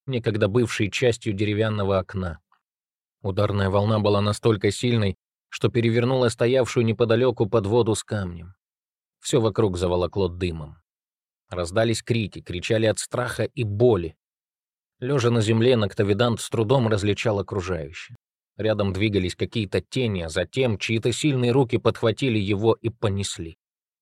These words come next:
Он ощущал, как по лицу струится кровь. Рот наполнился кровью. Падая, он прикусил язык. Но не это было самым страшным. Когда дым рассеялся, он увидел, что осталось от дворца.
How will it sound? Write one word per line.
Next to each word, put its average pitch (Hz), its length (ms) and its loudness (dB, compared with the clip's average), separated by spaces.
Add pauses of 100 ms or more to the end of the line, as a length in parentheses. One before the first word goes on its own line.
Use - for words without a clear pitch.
(420)
Он 98 160 -2
ощущал, 123 400 4
как 113 180 0
по - 60 0
лицу 120 320 2
струится 117 480 -2
кровь. 101 560 -4 (640)
Рот 113 260 2
наполнился 113 640 2
кровью. 92 560 2 (300)
Падая, 107 360 2
он 92 140 0
прикусил 101 480 -2
язык. 92 500 -4 (520)
Но 107 140 2
не 151 140 4
это 156 140 4
было 139 240 6
самым 127 400 0
страшным. 110 640 -10 (200)
Когда 104 300 0
дым 131 240 2
рассеялся, 123 720 2
он 127 200 0
увидел, 120 520 -2
что - 600 0
осталось 98 680 -4
от 90 200 -8
дворца. 95 560 -6